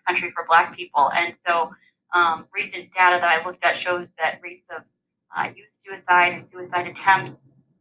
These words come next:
um, are increasing in this racial group, or they were already increasing in this racial group, and even in the youngest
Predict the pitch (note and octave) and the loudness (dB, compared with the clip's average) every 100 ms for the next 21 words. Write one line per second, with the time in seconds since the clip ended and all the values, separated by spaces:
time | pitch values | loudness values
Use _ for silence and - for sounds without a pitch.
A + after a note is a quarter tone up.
0 | - F3+ E3 D#3+ F3+ F3 - - D4 - | 0 4 6 6 6 6 4 2 0 -2
1 | F3+ F3 F3 F3 F3 F3+ E3 - D#3 D#3 | -2 -2 -6 -6 -2 -2 -2 -4 -4 0
2 | D#3+ A3 A#3 B3+ C#4 F#3 - - - - | 2 6 8 8 6 0 -2 -4 -6 -8
3 | - - _ - - - - F3 C#3+ F3 | -16 -18 _ -8 -8 -8 -12 -16 -10 -10
4 | F3 _ - - F#3+ F3 E3+ F3 F3+ F#3 | -10 _ -20 -18 -10 -10 -4 -2 0 -2